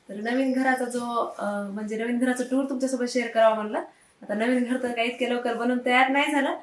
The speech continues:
पण आमच्याकडे जो थ्री डी प्लॅन आहे, तेच तुमच्यासोबत शेअर करणार आहे मी. तर या प्लॅन मध्ये तुम्हाला सगळं काही मी दाखवणार आहे, जसं की कोणाची रूम कुठे आहे, बेडरूम कुठे आहे,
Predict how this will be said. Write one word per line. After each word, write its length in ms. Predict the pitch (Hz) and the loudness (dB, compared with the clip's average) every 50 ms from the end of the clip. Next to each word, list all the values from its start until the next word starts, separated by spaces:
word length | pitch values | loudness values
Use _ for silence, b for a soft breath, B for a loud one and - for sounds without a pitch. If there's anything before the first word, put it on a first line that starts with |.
| B B B B B - | B B B B B -12
पण 40 | 214 | -10
आमच्याकडे 400 | 214 220 220 247 233 233 233 240 | -8 -6 -6 -4 -2 -2 -2 2
जो 280 | 226 247 247 247 247 - | 4 4 4 6 4 2
थ्री 320 | - - - - - 262 | 0 -4 -4 2 4 4
डी 100 | 262 285 | 4 4
प्लॅन 260 | 285 285 285 285 285 285 | 2 4 4 4 6 6
आहे, 240 | 277 277 262 294 339 - - B B B B _ _ | 4 4 4 2 0 -2 -6 B B B B _ _
तेच 180 | 254 262 254 - | 0 2 2 0
तुमच्यासोबत 360 | 254 247 262 247 262 240 247 240 | -2 -2 0 0 2 0 0 0
शेअर 220 | - 254 240 240 | 0 0 0 0
करणार 360 | 240 240 233 226 226 220 220 | -2 -2 -4 -2 -2 0 0
आहे 220 | 214 214 220 220 220 | 0 -2 -2 -4 -6
मी. 80 | 226 - _ _ _ | -8 -8 _ _ _
तर 60 | 262 269 | 0 2
या 140 | 294 294 | 2 2
प्लॅन 280 | 285 294 311 311 311 320 | 4 4 4 4 4 4
मध्ये 340 | 311 302 294 294 330 370 370 | 4 2 4 4 2 0 0
तुम्हाला 320 | - - 277 269 262 277 | -4 -4 0 0 0 2
सगळं 240 | 269 277 262 277 277 | 2 0 2 2 2
काही 160 | 269 277 269 | 2 2 2
मी 100 | 262 262 | 2 2
दाखवणार 460 | 240 247 254 254 262 262 262 262 262 | 0 0 0 0 -2 0 0 2 2
आहे, 260 | 254 247 247 269 349 359 - - - - 220 233 | 2 2 0 -2 -4 -8 -10 -14 -10 -8 -6 -4
जसं 180 | 247 247 262 | -4 -4 -4
की 180 | 254 262 262 254 | -2 -2 -4 -4
कोणाची 420 | - 269 269 269 269 262 262 269 | -2 0 0 2 0 0 0 -2
रूम 160 | 262 262 262 | 0 0 -2
कुठे 240 | 254 262 247 - 262 | -2 -2 -2 0 2
आहे, 380 | 247 240 240 240 240 240 233 233 | 2 2 2 0 -2 -4 -6 -6
बेडरूम 380 | 214 233 226 214 240 247 240 | -4 -4 -4 -2 -2 -2 -2
कुठे 220 | 240 - 247 - 226 | -4 -4 -2 0 2
आहे, 300 | 220 220 220 220 220 | 2 2 2 0 -6